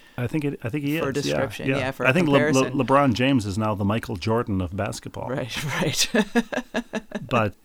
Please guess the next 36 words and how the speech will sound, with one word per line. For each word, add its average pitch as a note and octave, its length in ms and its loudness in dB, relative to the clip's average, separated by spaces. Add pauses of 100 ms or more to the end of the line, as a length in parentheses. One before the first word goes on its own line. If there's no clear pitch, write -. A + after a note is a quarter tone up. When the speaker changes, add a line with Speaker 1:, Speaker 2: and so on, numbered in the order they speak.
Speaker 1:
it D3 80 -4
got F#3 160 2
me C#3 100 6
wondering, B2+ 540 0 (640)
if C#3+ 260 -6
you D#3+ 420 -2
were A#2+ 120 0
to A#2 100 -6
be A#2+ 60 -2
described A2+ 420 -4
as G2+ 120 -2
the G#2 100 -4
Michael A2+ 260 -2
Jordan A2 420 0
of F2+ 120 -6
something, - 580 -12
other C#3 240 4
than G2 160 -2
basketball, A2+ 600 -8
of - 120 -14
course. - 420 -12
Speaker 2:
I - 200 -18
was - 80 -10
gonna F#3 120 -2
say, - 220 -2
of B2+ 140 -2
course G#3+ 320 -6
it - 80 -6
would C#3 100 -8
be C#3+ 80 -8
basketball. C#3+ 520 -6
Speaker 1:
Yes. A#2+ 100 0
Speaker 2:
What C#3 80 -2
would D#3 100 -4
it D3+ 140 -6
be? D3 260 -6